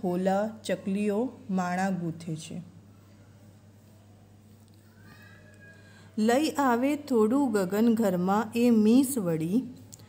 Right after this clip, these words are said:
અમો સૌના ઋણી નભતી ઘરમાં જેથી નભતા.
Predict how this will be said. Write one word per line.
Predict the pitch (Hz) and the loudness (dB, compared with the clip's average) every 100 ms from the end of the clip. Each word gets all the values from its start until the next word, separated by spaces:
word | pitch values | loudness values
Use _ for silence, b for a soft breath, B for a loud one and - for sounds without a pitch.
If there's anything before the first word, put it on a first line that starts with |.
| B B B | B B B
અમો | 240 254 311 | 4 4 4
સૌના | 311 262 233 240 269 285 | 2 2 4 4 4 4
ઋણી | 233 208 190 156 160 - - | 2 2 0 -2 -6 -10 -2
નભતી | 190 208 220 226 285 | 0 0 -2 -2 -2
ઘરમાં | 285 247 185 180 185 208 | 0 -2 -2 -2 -2 -2
જેથી | 214 170 170 - 220 | -2 -4 -4 0 4
નભતા. | 208 180 165 160 160 | 4 2 -2 -6 -10